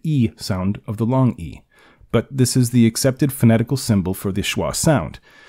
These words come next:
And since there's not a distinction between the three different sounds of the schwa in the phonetic alphabet, as there are with, like, the short and the long letter A, E, I, O, and U, the way that I represent this on the Give Me Some English pronunciation portal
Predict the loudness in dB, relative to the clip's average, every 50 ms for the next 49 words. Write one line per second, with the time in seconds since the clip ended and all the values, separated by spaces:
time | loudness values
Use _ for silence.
0 | -20 -20 -20 -20 -20 _ 0 4 4 4 4 4 2 2 2 2 2 2 2 2
1 | 2 4 4 4 4 2 0 -2 -6 -2 2 4 4 4 4 4 2 4 4 4
2 | 2 0 2 4 4 6 4 4 2 2 2 2 2 0 -2 -2 -2 0 0 2
3 | 2 4 4 4 2 0 -2 -4 -4 -2 -2 -2 0 0 0 -2 -2 2 4 4
4 | 4 4 2 2 2 2 2 0 0 0 0 0 0 0 -2 -2 -2 -4 -4 -6
5 | -8 -12 -20 _ _ _ _ -2 0 2 2 2 2 0 2 2 2 0 0 -2
6 | -2 -4 -4 -6 -8 -14 -14 -12 -8 -8 -8 -8 -8 -6 -4 -2 -2 -2 -2 0
7 | 0 2 2 2 0 0 0 0 0 2 2 0 2 2 0 0 -2 -4 -6 -6
8 | -4 -2 -2 0 0 -2 -2 -4 -4 -4 -2 0 0 -2 -4 -4 -6 -6 -4 -4
9 | -4 -4 -6 -4 -4 -4 -2 -2 -4 -4 -2 0 2 2 4 2 2 0 -2 -6
10 | _ _ _ _ _ _ _ _ _ _ _ _ 2 4 4 4 4 4 4 4
11 | 4 4 2 0 2 2 2 2 2 2 2 2 2 0 2 2 4 4 4 4
12 | 4 4 6 6 6 6 6 4 2 2 4 4 4 2 0 -4 -2 -2 -2 0
13 | 0 0 -2 0 0 2 2 2 2 0 0 2 0 2 2 2 2 0 -2